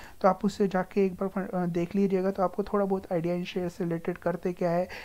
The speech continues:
क्या इनके फ-, अ, balance sheet है, तो आपको नज़र आ जाएगी। देखिए, और ये है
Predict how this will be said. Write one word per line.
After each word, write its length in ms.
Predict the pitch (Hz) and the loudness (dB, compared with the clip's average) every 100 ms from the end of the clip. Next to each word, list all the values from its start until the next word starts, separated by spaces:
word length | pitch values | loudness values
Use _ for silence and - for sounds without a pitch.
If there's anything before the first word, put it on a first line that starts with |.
| - - | -18 2
क्या 140 | 208 202 | 6 8
इनके 600 | 196 196 196 190 185 180 | 6 4 6 8 6 4
फ-, 140 | 202 | 0
अ, 360 | 180 185 175 165 | -2 0 0 2
balance 320 | 170 175 180 | 2 2 -2
sheet 260 | 196 175 | -4 -2
है, 100 | 190 | -4
तो 140 | 196 185 | 0 -2
आपको 220 | 165 185 | -2 -4
नज़र 280 | 160 160 147 | -4 -4 -6
आ 40 | |
जाएगी। 340 | 139 139 135 - - - - - - - - - - - - - - - | -6 -8 -8 -12 -18 -20 -20 -20 -20 -20 -20 -20 -20 -20 -20 -18 -18 -4
देखिए, 300 | 190 196 202 | 0 2 2
और 300 | 185 185 196 | 2 2 4
ये 380 | 196 202 190 202 | 4 4 2 2
है 420 | 185 214 - - | 2 0 -2 -10